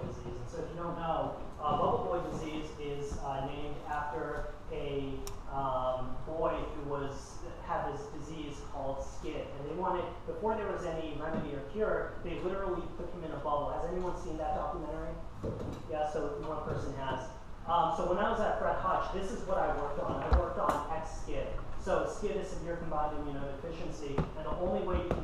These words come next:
treat it is through gene therapy. There's no other cure. You're born without an immune system. And so how did we get to this point that, um, they're being cured? Well, there's a process involved in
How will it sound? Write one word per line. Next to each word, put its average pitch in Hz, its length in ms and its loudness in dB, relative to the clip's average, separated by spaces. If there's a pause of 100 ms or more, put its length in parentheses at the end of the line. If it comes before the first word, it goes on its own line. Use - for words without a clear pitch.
treat - 240 -4
it 135 160 -4
is - 80 -4
through 139 240 -8
gene 139 240 -4
therapy. - 320 -8 (180)
There's - 240 -4
no 180 220 2
other - 240 0
cure. 165 160 -2
You're 139 240 -4
born 170 220 -2
without 143 720 -2
an 143 100 -2
immune 135 300 -2
system. - 420 -8 (320)
And - 120 -2
so - 320 2 (100)
how - 260 6
did 277 160 0
we 226 100 -2 (140)
get 180 240 0
to - 80 -4
this 156 160 -4 (140)
point - 180 -2 (340)
that, 147 320 4
um, 147 420 0
they're 160 200 0
being 143 300 -4
cured? 127 240 -4 (180)
Well, - 80 -4
there's - 180 2
a - 140 -2 (100)
process 160 460 2
involved - 380 -6
in - 20 -8